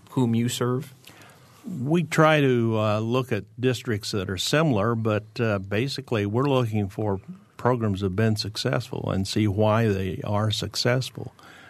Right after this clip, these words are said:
Speaker 2: Uh, our students, uh, are very diverse, uh, in terms of background,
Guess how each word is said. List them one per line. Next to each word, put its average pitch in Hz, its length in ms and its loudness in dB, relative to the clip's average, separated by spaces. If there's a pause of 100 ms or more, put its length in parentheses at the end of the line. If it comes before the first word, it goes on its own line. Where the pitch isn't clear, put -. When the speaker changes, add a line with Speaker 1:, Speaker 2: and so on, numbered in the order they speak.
(140)
Speaker 2:
Uh, 90 300 0 (220)
our 113 180 0
students, 113 640 2
uh, 95 280 -2 (440)
are 92 260 0
very 110 300 4
diverse, 110 720 0 (300)
uh, 82 340 -6 (320)
in 95 580 0 (340)
terms 113 380 4
of 87 160 0
background, 107 800 0